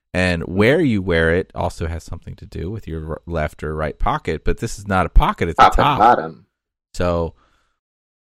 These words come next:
Speaker 2: Whoa, so that's top. So if it's,
Speaker 1: Mm-hmm.
Speaker 2: you know, if it's giver and receiver, typically left and right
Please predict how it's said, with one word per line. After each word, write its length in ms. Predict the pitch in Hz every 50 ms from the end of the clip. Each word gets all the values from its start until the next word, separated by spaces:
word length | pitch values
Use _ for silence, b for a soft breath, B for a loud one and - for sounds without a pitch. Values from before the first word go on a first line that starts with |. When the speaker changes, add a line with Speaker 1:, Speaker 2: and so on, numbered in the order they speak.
| _ _ _ -
Speaker 2:
Whoa, 180 | - 139 139
so 160 | 123 123 - 135
that's 300 | 156 156 151 - - -
top. 380 | - 226 135 107 90 76 - - _ _ _ _ _ _ _ _ _
So 260 | - - - 131 117
if 140 | 113 110 -
it's, 320 | 123 113 127 151 151 - -
Speaker 1:
Mm-hmm. 60 | - 127
Speaker 2:
you 80 | 127
know, 180 | 117 107 101 98
if 100 | 95 - _
it's 320 | - 98 - - - - _ _ _ -
giver 260 | 143 139 131 135 127
and 140 | 117 110 104
receiver, 580 | 107 107 - - 160 156 143 110 107 101 98 101
typically 680 | - - 107 - - 104 101 - 101 95 98 98 - -
left 320 | 107 113 110 110 - -
and 160 | 101 98 101
right 300 | 98 104 107 104 95 -